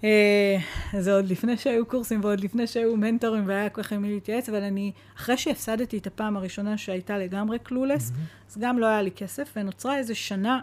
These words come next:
Speaker 1: עד ש-, שדיברתי עם כל מי שיכולתי שהשקיע.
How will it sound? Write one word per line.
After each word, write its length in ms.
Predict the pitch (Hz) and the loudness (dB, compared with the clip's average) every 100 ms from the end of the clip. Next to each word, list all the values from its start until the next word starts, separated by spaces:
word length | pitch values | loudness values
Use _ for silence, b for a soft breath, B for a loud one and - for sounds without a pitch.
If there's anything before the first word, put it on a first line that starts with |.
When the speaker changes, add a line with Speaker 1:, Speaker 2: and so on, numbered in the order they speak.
| - - | -6 -6
Speaker 1:
עד 220 | 226 214 | -4 -4
ש-, 140 | - 294 302 - B B B B B B | -2 0 0 -4 B B B B B B
שדיברתי 1300 | - 214 208 208 - - 180 185 175 247 294 294 285 - - | -4 0 2 0 -2 -6 -2 0 2 4 2 0 -6 -6 -8
עם 220 | 214 196 196 - | -2 -2 -2 -8
כל 420 | - 254 247 247 262 - | -2 2 4 4 2 -2
מי 300 | 208 208 220 | -2 0 -2
שיכולתי 840 | - 220 196 175 - 220 226 247 | -4 -4 -4 -4 -4 -2 -2 -4
שהשקיע. 600 | 233 - 185 - - 190 | -8 -6 -6 -8 -10 -12